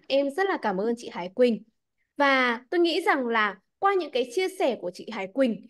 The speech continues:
thì chúng ta đã có một cái nhìn tổng quan về chương trình sách giáo khoa mới, về cái lộ trình các bạn học sinh hai K mười sẽ học, cũng như là đã có được những cái sự gọi là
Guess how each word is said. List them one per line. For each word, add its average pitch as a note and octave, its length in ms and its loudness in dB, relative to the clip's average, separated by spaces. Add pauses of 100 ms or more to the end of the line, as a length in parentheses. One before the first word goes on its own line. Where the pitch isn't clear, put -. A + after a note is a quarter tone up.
(160)
thì A#3+ 140 -4
chúng A#3+ 200 -6
ta D#4 180 0
đã - 280 -2
có C#4 280 0
một F4+ 140 -2
cái G3+ 100 -4
nhìn B3 440 -2
tổng A3 300 2
quan F4+ 240 4 (320)
về B3 380 6
chương G#4 160 4 (100)
trình A#3+ 260 -2
sách G4+ 220 -4 (120)
giáo F3 220 -4
khoa C4+ 180 -2
mới, B3 340 4 (320)
về C4+ 120 4
cái B3 100 2
lộ G4 320 0
trình B3+ 300 -4
các D4 100 -6
bạn D4 140 -6
học A#3 180 -10
sinh D4+ 280 -4 (100)
hai C#4+ 100 -8
K C4+ 180 -8
mười B3+ 220 0
sẽ - 220 -8
học, D4+ 160 0 (320)
cũng D4+ 240 -4
như G#4+ 240 -2 (160)
là G3+ 180 -4
đã A3 240 -4
có A#3 300 -2
được D#4+ 300 0
những G#3 120 -12
cái G#3 100 -8
sự G#3 340 -10
gọi G3+ 240 -6
là G3+ 220 -2